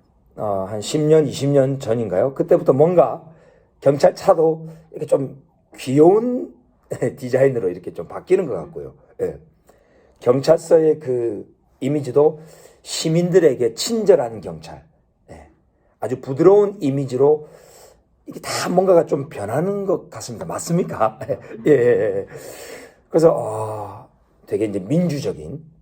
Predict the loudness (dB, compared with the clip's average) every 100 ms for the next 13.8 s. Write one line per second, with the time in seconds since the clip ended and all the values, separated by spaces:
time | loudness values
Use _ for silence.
0 | _ _ -20 -20 -16 -14 -10 -6 -4 -6
1 | -8 -10 -12 -14 -12 -6 -2 -2 -6 -10
2 | -12 -14 -16 -18 _ _ _ _ _ _
3 | -10 -8 -8 -12 -14 -20 -20 _ _ _
4 | _ _ _ _ _ -20 -20 -20 -20 -20
5 | -18 -14 2 4 4 4 4 2 0 -4
6 | -4 -2 -2 -2 -2 -2 -4 -8 -10 -10
7 | -12 -16 -20 _ _ _ _ _ -8 -4
8 | -4 -6 -8 -12 -8 -8 0 0 0 -2
9 | -6 -12 _ _ -8 -6 -6 -8 -8 -10
10 | -10 _ _ _ _ _ _ _ -16 -12
11 | -12 -14 -20 _ 2 4 2 0 2 4
12 | 4 0 -8 -10 -12 -16 -20 -10 -8 -2
13 | -2 2 2 2 -2 -6 -8 -10